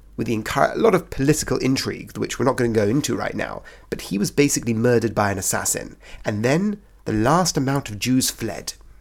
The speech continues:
at the protest of the prophets. They fled the land, and that caused the final straw, when all independence was lost in the land of Israel. And that was the final ending of that chapter. And then you have Tanis Esther,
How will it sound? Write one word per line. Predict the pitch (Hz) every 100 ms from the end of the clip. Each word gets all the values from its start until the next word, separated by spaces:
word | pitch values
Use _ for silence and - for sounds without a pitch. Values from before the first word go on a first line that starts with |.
| - -
at | - -
the | 101
protest | - - - 107 -
of |
the | 110
prophets. | - - - - - - -
They | -
fled | - 143 151
the | 139
land, | 117 107 85 - - - -
and | 101 113
that | 165 165 - - - -
caused | - 135 123 - -
the | 107
final | - - 104 101 95
straw, | - 107 - 62 - - - - - - - -
when | 120 107 -
all | 156 156 151 147 -
independence | - 123 - - 107 98 92 104
was | 95
lost | 101 90 - - - - _
in | 107
the | 98
land | 95 90
of | 90
Israel. | 87 - 90 - - - -
And | 95
that | 104 -
was | -
the |
final | - - - 113 113 107 101 - - -
ending | - 117 104 92
of | 92
that | 101 -
chapter. | - - - - - - _ - - - - - - -
And | 113 120
then | 170
you | 165
have | 139 -
Tanis | - 127 123 -
Esther, | 117 - - -